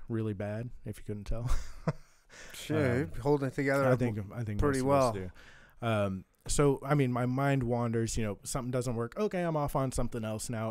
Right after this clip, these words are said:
Speaker 1: Oh, now I'm playing video games. Now I'm doing this. Now I'm, um,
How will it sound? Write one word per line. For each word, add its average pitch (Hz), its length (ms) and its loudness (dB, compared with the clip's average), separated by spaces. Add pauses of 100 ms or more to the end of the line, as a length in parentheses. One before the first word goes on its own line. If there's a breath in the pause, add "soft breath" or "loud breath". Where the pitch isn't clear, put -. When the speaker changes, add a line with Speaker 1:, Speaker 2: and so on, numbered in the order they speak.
Speaker 1:
Oh, 180 160 0
now 143 180 0
I'm 143 100 2
playing 135 240 2
video 110 340 -4
games. 107 360 -6
Now 113 160 -6
I'm 113 120 -6
doing 110 260 -6
this. 92 320 -8
Now 98 240 -8 (460 soft breath)
I'm, 107 80 -2
um, 92 380 -2